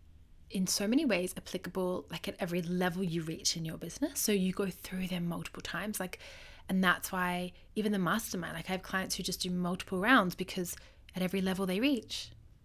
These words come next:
there's still beliefs that come up. There's still energy work to do. There's still, m-, you know, more, more for them to be, like, sit-, sitting in, that they're deepening, that they're expanding, that they're letting go of more, like, the version that themselves that they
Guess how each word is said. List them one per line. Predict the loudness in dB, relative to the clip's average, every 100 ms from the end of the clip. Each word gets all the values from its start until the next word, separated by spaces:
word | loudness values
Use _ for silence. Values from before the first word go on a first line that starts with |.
| -8
there's | -6 -4
still | -2 -2
beliefs | 0 2 2 0
that | -6
come | -4 0
up. | -2 -4
There's | -6 -4
still | -2 -4 0
energy | 0 2 2
work | 2 -2 -8
to | -8
do. | -8
There's | -6 0
still, | 2 2 4 2 0 -4 -10 -6
m-, | 0 0 0 -2
you | 0
know, | 0
more, | 0 0 2 2 2 2 0 -6 -18 -20 -16 -8 0
more | 0 2 2 0
for | 0
them | 0 0 -2
to | -2
be, | -2 -2 -2 -4
like, | -8 -10 -16 -18 -8
sit-, | -2 -2 -4 -4
sitting | -2 2 0
in, | 0 0 0 -2
that | -4
they're | -6 -2
deepening, | -2 -2 0 0 0
that | -2
they're | -6 -6
expanding, | -8 -10 -2 2 2 2
that | 0 -2
they're | -4 -4 -8 -6 0
letting | 2 2 2
go | 4 4
of | 4 2
more, | 2 4 4 4 4 4 0 -6 -12 -6
like, | -6 -6
the | -6 0
version | 4 4 4
that | 0
themselves | 0 0 2 0 0
that | -2
they | -4